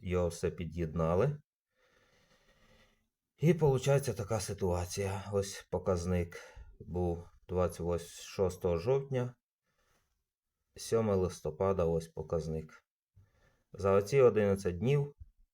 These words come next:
двадцять кіловат. А я написав кубічних метрів. Ой, це взагалі. Бетон порахував, називається, помилився.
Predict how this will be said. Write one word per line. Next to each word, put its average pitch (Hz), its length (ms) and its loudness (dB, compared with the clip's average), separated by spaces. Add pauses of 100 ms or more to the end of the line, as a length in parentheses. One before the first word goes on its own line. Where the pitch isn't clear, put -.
(960)
двадцять 101 1040 0 (340)
кіловат. 87 680 0 (1080)
А 98 120 2
я 101 140 8
написав 92 560 0
кубічних 82 680 -6
метрів. 78 560 -6 (1040)
Ой, 92 440 4
це 90 200 0
взагалі. 82 720 0 (1600)
Бетон 85 560 4
порахував, 82 560 4
називається, 78 720 -2
помилився. 87 720 -2